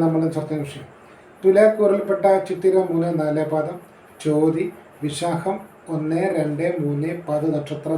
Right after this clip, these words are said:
ജാതകരുടെ രണ്ടായിരത്തി ഇരുപത്തിയഞ്ച് മെയ് മാസ ജ്യോതിഷ ഫല സാധ്യത. ഇത്തരത്തിലുള്ള ജ്യോതിഷ ഫല സാധ്യതകൾ നമ്മൾ പറയുന്നത് ചാരവശമുള്ള ഗ്രഹസ്ഥിതി അനുസരിച്ചാണ്. ഇതെങ്ങനെയാണ് തുലാക്കൂറുകാരനായിട്ടുള്ള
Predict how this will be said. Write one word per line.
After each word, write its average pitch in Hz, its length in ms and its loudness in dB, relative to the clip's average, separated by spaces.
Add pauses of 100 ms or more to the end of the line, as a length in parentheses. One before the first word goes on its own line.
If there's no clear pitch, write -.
ജാതകരുടെ 139 560 -6 (800)
രണ്ടായിരത്തി 185 680 2 (100)
ഇരുപത്തിയഞ്ച് 165 720 -2 (100)
മെയ് 156 300 2
മാസ 170 320 -6 (1600)
ജ്യോതിഷ 170 420 2 (200)
ഫല 160 200 0 (140)
സാധ്യത. 151 420 -2 (920)
ഇത്തരത്തിലുള്ള 185 580 2
ജ്യോതിഷ 180 360 0
ഫല 175 280 0
സാധ്യതകൾ 170 380 -2
നമ്മൾ 170 220 -6
പറയുന്നത് 170 520 -4
ചാരവശമുള്ള 165 720 -2
ഗ്രഹസ്ഥിതി 151 380 -4
അനുസരിച്ചാണ്. 147 480 -6 (760)
ഇതെങ്ങനെയാണ് 196 640 0
തുലാക്കൂറുകാരനായിട്ടുള്ള 185 1160 0